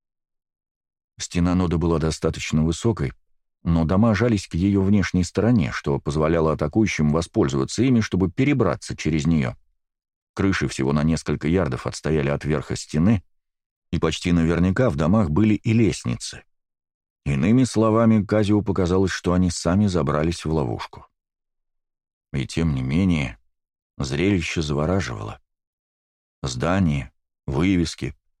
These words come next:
бледные лица, выглядывающие из-под широкополых шляп и вуалей, казались ему диковинными. «Рячи Сиеври?» — сказал он.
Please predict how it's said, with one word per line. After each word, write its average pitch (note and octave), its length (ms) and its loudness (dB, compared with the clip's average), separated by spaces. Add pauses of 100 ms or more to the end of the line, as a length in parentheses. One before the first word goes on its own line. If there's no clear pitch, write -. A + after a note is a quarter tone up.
(400)
бледные G2 540 4
лица, G2+ 340 0
выглядывающие F#2 800 2
из-под E2+ 260 -4
широкополых F2+ 600 2
шляп F2 360 0
и - 20 4
вуалей, E2+ 580 2
казались E2+ 500 -4
ему F#2 220 2
диковинными. C2+ 800 -2 (1900)
«Рячи F2 320 -4
Сиеври?» — F#2+ 600 -2 (480)
сказал D#2 460 0
он. C#2+ 220 0